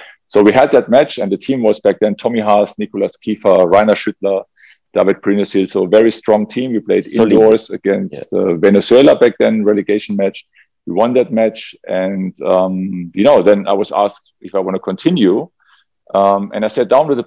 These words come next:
Speaker 1: players. I said, "Look, guys, I, I love that challenge. I like that challenge. For me, Davis Cup is, is literally my, you know, has made me, has made my life.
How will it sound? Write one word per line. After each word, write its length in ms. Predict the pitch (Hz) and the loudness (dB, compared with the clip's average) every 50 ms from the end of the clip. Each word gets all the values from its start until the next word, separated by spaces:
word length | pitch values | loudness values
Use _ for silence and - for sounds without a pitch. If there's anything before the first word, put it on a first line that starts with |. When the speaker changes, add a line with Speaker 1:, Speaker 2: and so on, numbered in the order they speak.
| _ | _
Speaker 1:
players. 420 | 139 147 - 123 87 82 - _ - | -6 -4 -4 -4 -6 -8 -12 _ -10
I 120 | - 92 92 | -10 -10 -6
said, 180 | - 104 95 - _ | -4 -6 -6 -6 _
"Look, 200 | 98 117 117 - | -4 -4 -2 2
guys, 420 | 120 113 110 101 92 - - - _ _ _ _ _ _ _ _ _ _ _ _ _ _ _ _ _ _ _ _ _ _ _ | 4 4 4 4 0 -4 -14 -20 _ _ _ _ _ _ _ _ _ _ _ _ _ _ _ _ _ _ _ _ _ _ _
I, 120 | 104 110 113 113 113 - | 2 2 2 2 0 0
I 120 | 117 117 | 0 0
love 240 | 117 120 131 156 131 | 2 2 2 0 0
that 140 | 131 117 - | -2 -6 -6
challenge. 440 | - 113 101 107 131 147 147 - _ _ | -6 -8 -8 -8 -8 -14 -18 -20 _ _
I 100 | - 101 | -4 -2
like 340 | 101 98 101 113 123 143 - - | -2 0 0 0 0 0 -2 -6
that 140 | 101 - | -8 -6
challenge. 420 | - - 92 90 101 110 - - - | -4 -6 -4 -4 -4 -8 -10 -14 -10
For 100 | - 101 | -8 -6
me, 100 | 107 120 110 | -4 -4 0
Davis 320 | - 110 120 120 123 - | 2 2 2 2 0 -4
Cup 300 | - - 107 - - _ _ 98 87 - | -2 -4 -4 -4 -4 _ _ -18 -14 -8
is, 200 | - 101 - - | -8 -8 -6 -4
is 140 | - 101 - | -6 -2 -2
literally 300 | 113 107 - 107 95 87 | -2 0 2 0 2 2
my, 120 | 90 - - - _ _ _ _ _ _ - | 0 -2 -4 -12 _ _ _ _ _ _ 0
you 100 | - 208 | 2 2
know, 80 | 196 175 | 4 4
has 180 | 190 185 - - | 2 0 2 2
made 320 | 95 107 - 147 - - | 4 6 6 4 4 2
me, 240 | 92 92 104 117 110 | 0 0 2 2 2
has 180 | 98 98 - 104 | 2 0 0 0
made 180 | 104 110 - | 0 0 0
my 120 | 101 95 87 | 0 -2 0
life. 320 | 85 107 113 127 95 85 | 2 2 4 4 2 0